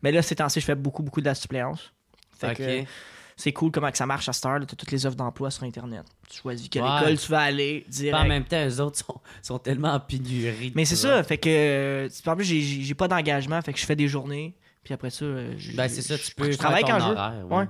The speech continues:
Speaker 1: exactement. C'est
Speaker 2: Ouais.
Speaker 1: ça qui est cool. Fait que là, j'essaie de travailler le plus de journées de suite, parce que je repars
Speaker 2: Mhm.
Speaker 1: en voyage, ou je repars, euh, telle
Speaker 2: Puis t'aimes
Speaker 1: place.
Speaker 2: ça, être prof ?
Speaker 1: Ouais, j'aime ça. C'est le fun,
Speaker 2: Ouais.
Speaker 1: là. Parler avec du monde, parler avec les jeunes.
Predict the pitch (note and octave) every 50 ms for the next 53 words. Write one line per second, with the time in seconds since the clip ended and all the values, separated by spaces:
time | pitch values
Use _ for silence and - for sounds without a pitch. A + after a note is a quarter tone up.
0 | - - D3 D3 D3 D3 D3+ D3 D3+ C3+ D3 D#3+ - _ _ _ - G#2+ A2+ A#2
1 | F3+ A2 - E3 C#3+ - E3+ F3+ E3+ - - - - - F3 D3 F3 D#3+ D3 -
2 | - E3 E3+ D3+ - C#3+ C#3+ D#3 D3+ C#3 G3+ G#3 F#3 F3+ D#3 E3 D#3+ D#3+ D#3 -
3 | - E3+ E3+ F3+ - G2 C#3+ C3 C#3+ C#3+ C#3+ A#2+ A2+ A#2 D3+ D3+ D3 D3 C#3+ C#3
4 | C#3+ C#3+ C3+ C3 C3 B2+ C3 C#3 D3 D3+ C3 B2 B2+ B2 A#2+ A#2+ - - C3 C3
5 | B2+ B2 B2 B2 C3 - - - C3 C3 D#3+ D#3+ B2 C3+ - - - - A3 A#3
6 | A3+ G3 F3+ - - E3+ F3+ A3 A#3 - - - _ _ - - D3+ D3 C#3 C#3+
7 | C#3+ C#3+ C#3 - C3 F#2 - - - - C#3+ C3 C3+ D3+ E3+ F3+ G#3 D3 D3 D3
8 | C#3+ - D3+ D#3 D#3 D#3 D3+ C#3+ D3+ D#3 D3+ D3 D3 E3 E3+ F3 F3 F3 F#3 F3+
9 | E3+ E3 E3+ D#3+ D#3 D#3 D#3 D3+ D3+ D3+ D#3